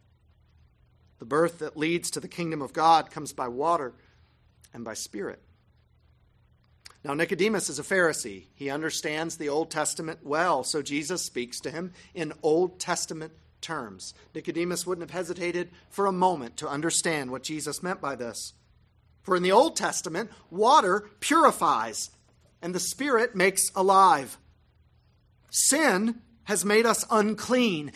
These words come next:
and rebirth by water makes us pure again.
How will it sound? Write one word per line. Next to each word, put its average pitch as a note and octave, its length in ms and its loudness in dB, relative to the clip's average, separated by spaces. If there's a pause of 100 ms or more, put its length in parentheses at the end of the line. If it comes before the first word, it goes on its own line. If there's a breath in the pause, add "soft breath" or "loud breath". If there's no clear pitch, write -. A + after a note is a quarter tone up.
(140 loud breath)
and G#3 240 0
rebirth A3+ 500 6
by F3 200 2
water F3+ 640 2 (120)
makes A3+ 280 2
us A#3+ 120 0
pure D4+ 340 2
again. D#3 420 -2